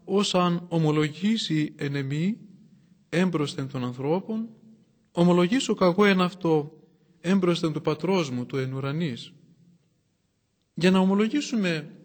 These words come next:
με παρησία την πίστη μας στον Χριστό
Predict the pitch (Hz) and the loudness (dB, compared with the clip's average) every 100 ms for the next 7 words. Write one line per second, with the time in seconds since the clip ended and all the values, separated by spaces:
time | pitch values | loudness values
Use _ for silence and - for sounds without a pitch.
0 | - - _ - 185 185 180 180 - 262 | -20 -20 _ -2 0 4 4 2 0 0
1 | - 175 233 262 - 151 135 147 - - | 0 -2 0 -2 0 -2 -2 -4 -8 -8
2 | 170 156 151 151 - 233 127 147 | -6 -4 -4 -4 -2 -2 -2 -6